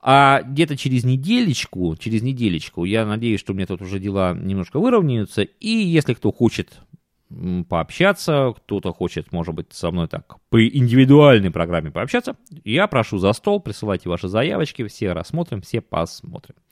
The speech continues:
Так, что ещё там? А, ну давайте ещё пару слов про "Я подкастер" скажу. Э, тоже будет сейчас, м, передача, м, с гостем,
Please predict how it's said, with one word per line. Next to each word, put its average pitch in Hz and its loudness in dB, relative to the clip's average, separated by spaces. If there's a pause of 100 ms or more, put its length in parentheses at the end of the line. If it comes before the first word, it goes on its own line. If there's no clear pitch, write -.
(1300)
Так, 135 4 (160)
что 175 0
ещё 143 0
там? 92 -2
А, 151 0
ну 156 0
давайте 175 2
ещё 117 2
пару 110 2
слов 120 0 (160)
про 110 0
"Я 110 2
подкастер" 101 -2
скажу. 135 0
Э, - - (260)
тоже 143 6
будет 131 -4
сейчас, 120 -2
м, 98 -10
передача, 110 -2 (100)
м, 90 -6
с 113 -10
гостем, 180 -2